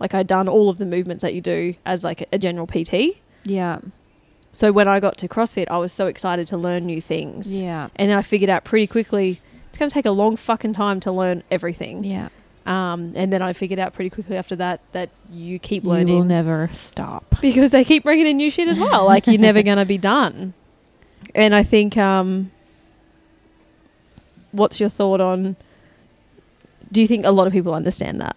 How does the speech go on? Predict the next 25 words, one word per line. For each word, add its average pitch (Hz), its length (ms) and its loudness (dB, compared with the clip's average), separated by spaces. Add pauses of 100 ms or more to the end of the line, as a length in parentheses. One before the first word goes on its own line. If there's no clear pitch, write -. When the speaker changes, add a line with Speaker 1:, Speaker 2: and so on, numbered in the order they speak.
(140)
Speaker 2:
No. 196 680 -2
Speaker 1:
No. 175 440 -2 (280)
Speaker 2:
And 185 320 -4
Speaker 1:
For, - 200 -10
for, 196 100 -6
uh, 196 160 -8
Speaker 2:
over 190 280 0
the 175 80 0
last 165 440 -4 (180)
couple 170 380 -6
of, 160 460 -8
I'll 160 160 -8
say 180 160 -4
months 175 480 -8
now, 156 200 -4
because 180 240 -4
we've 165 140 -6
changed 147 320 -8
programming, 147 500 -4
which 196 180 0
we 180 60 -6
Speaker 1:
Mm. - 60 -8
Speaker 2:
talked - 260 -8
about 156 220 -6
in 151 360 -6